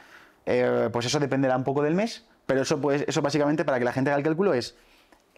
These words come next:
si en, si ven el podcast, por ejemplo, nuestro, ¿no? Eh, de Tengo un Plan, van a ver una entrevista con cien mil reproducciones. Pues que entiendan que cada mil reproducciones nos está pagando YouTube tres, tres euros con cincuenta de media. Pues que haga cálculos, que vea las visitas del canal y diga, "Vale,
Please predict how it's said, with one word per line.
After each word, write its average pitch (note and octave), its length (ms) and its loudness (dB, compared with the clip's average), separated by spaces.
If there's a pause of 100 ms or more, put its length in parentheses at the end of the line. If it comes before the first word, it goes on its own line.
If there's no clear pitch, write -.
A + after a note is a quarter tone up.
(200)
si C#3+ 200 2
en, C#3 320 2
si - 120 0
ven D#3 140 2
el E3 100 0
podcast, B2 260 -2
por B2+ 100 0
ejemplo, A#2+ 240 2
nuestro, A2 260 -2
¿no? F#3 260 0
Eh, B2 260 2
de A#2+ 60 2
Tengo B2 160 0
un A#2+ 80 2
Plan, G#2+ 240 0 (300)
van C#3 140 2
a - 20 4
ver D#3 100 4
una D#3+ 140 4
entrevista E3 340 0
con D3+ 160 0
cien C3+ 140 2
mil C3+ 100 2
reproducciones. A#2 560 -2
Pues A2+ 140 -6
que B2+ 80 0
entiendan E3 480 0 (280)
que - 80 -2
cada B2+ 200 2
mil C#3+ 160 4
reproducciones E3+ 640 2
nos C#3+ 120 2
está C#3+ 140 -2
pagando D#3 280 2
YouTube E3 340 0
tres, D#3+ 200 -2
tres C#3+ 300 -2
euros D#3+ 160 2
con C#3 140 -2
cincuenta A2+ 360 -2
de A2+ 100 0
media. G#2 280 -2 (520)
Pues C3 140 -2
que C#3 100 0
haga B2 140 2
cálculos, A2 360 2
que - 100 -4
vea B2+ 280 2
las C#3+ 120 0
visitas D3 260 0
del D3 100 0
canal E3 320 0
y D3 100 2
diga, B2 200 2
"Vale, A#2+ 220 2